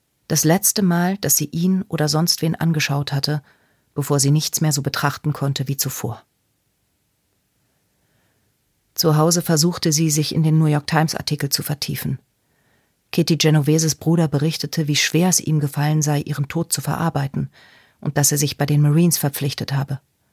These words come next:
Die ganze Zeit in Vietnam habe er ständig Flashbacks von dem gehabt, was seiner Schwester zugestoßen sei. Er war ganz besessen davon, andere Menschen retten zu wollen.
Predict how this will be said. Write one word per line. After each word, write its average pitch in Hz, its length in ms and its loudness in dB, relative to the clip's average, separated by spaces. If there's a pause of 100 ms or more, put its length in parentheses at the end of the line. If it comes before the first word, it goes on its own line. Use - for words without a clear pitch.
(960)
Die 170 60 -4
ganze 175 260 2
Zeit 180 240 2
in 170 100 2
Vietnam 160 540 2
habe 156 160 -2
er - 100 -2
ständig 170 420 0
Flashbacks - 560 -2
von 143 140 -2
dem 151 200 0
gehabt, 143 380 -2
was 147 120 -2
seiner 143 180 0
Schwester 143 380 -2
zugestoßen 143 560 -2
sei. 143 260 -6 (1400)
Er 170 160 0
war 170 60 2
ganz 196 200 0
besessen 170 500 2
davon, 180 420 0
andere 160 260 -2
Menschen 160 380 2
retten 147 280 0
zu - 140 -4
wollen. 131 300 -4